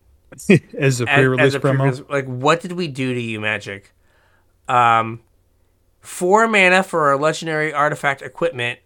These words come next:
Speaker 2: Equipped creature has Defender. And two tap. Other creatures you control gain trample and get plus X, plus X to the end of turn, where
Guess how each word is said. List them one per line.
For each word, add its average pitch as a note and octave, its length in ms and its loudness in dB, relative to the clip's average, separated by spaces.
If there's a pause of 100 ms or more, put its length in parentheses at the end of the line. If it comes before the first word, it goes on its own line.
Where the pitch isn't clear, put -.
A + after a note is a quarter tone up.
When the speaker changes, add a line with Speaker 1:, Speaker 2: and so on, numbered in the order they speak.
Speaker 2:
Equipped D#3+ 320 -6
creature E3 340 -4
has C#3 300 -2
Defender. D3+ 760 -2 (1800)
And C#3 580 2 (760)
two F3 600 -2 (200)
tap. D#3+ 420 2 (840)
Other F#3 320 4
creatures E3+ 560 -6
you D#3+ 80 -12
control D#3 460 -2
gain C#3+ 240 -4
trample D3 320 -6
and C#3 100 -4
get C3+ 140 -6
plus C#3 280 -6
X, B2+ 180 -10
plus C3+ 280 -12
X C3+ 200 -14
to C#3+ 60 -12
the C3 120 -4
end B2 120 -4
of B2 60 -16
turn, B2+ 140 -6
where A#2 180 -6